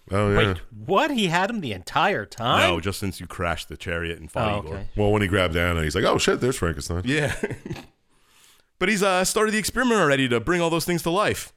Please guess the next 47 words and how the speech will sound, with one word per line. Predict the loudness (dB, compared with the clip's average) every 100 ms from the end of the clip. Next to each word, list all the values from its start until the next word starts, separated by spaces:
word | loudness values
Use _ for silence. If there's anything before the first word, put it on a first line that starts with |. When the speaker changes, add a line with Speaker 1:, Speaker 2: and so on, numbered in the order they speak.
| -4
Speaker 3:
All | -2
the | -2
dead | 0 -2 0
babies | 0 0 -6
to | -6
life. | -4 -4 -2
Speaker 1:
Makes | -2 -2 -2
sense. | -2 -2 -4 -14 _ _ -8
Speaker 2:
Oh, | -4 0 2 2 0
man. | 0 0 2 2 2
I | 0
don't | 0
know | 0
why | 0 0 0
in | 0
my | 0
mind | 0 0 -2 -4 -4
I | -4
didn't | -4 -6 -8
think | -10 -8
about | -6 -6 -6
bringing | -6 -6 -4
all | -4
the | -4
dead | -6 -4
babies | -2 -2 -4
back | -6 -8 -8
to |
life. | -8 -8 -6
I | -6
thought | -2 -2
about | 0 -4 -4 _
future | -6 -4 -4
babies | -4 -6 -6 -8
he | -12 -4
had | -2 0 -2 -8 -14 _ _ -10
to | -6
continue | -6 -4 -2 -2
them | -4 -6
surviving. | -8 -2 -2 -2 -6 -14 _ _ _ -14 -12 -12 -14 -14 -6
Speaker 3:
Yeah, | 0 0 0
well, | -2 -4
Dra-, | -2 -4 -4 -12 -14 -6
I |
mean, | -6
Frank, | -4 -6 -6
or | -10 -10